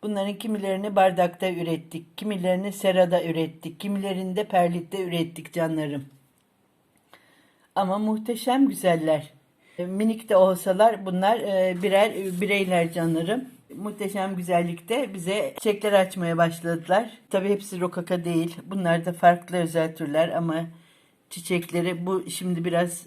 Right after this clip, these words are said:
e, camın arkasında kaldığı için şöyle elime alayım. Bakar mısınız canlarım güzelliğe?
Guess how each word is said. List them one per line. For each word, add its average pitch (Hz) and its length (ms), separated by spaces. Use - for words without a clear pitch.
e, 160 260
camın 170 220
arkasında 165 640
kaldığı 165 340
için 156 380
şöyle 175 280
elime 175 340
alayım. 156 500
Bakar 185 260
mısınız 165 500
canlarım 156 500
güzelliğe? 143 600